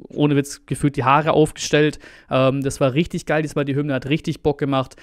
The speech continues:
Klar, gegen Prag war's nochmal ein bisschen anders, weil eben aus so Kurvenblick, da hattest du die Choreo noch währenddessen, konntest du so ein bisschen durchspicken und nicht so richtig mitbekommen, was da so abgegangen ist auf dem Platz oder,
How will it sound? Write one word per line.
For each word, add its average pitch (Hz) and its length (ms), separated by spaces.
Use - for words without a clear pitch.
Klar, 143 300
gegen 127 180
Prag 135 180
war's 135 140
nochmal 131 140
ein - 20
bisschen 131 160
anders, 143 380
weil 127 160
eben 127 180
aus 120 160
so 131 80
Kurvenblick, 139 500
da 123 120
hattest 131 240
du - 20
die 135 100
Choreo 156 360
noch 139 160
währenddessen, 143 440
konntest 135 200
du 135 40
so 139 60
ein 131 60
bisschen 139 260
durchspicken 165 600
und 151 40
nicht 143 120
so 143 80
richtig 165 400
mitbekommen, 170 480
was 151 120
da 165 60
so 147 100
abgegangen 147 340
ist 143 120
auf 139 100
dem 147 100
Platz 139 240
oder, 123 200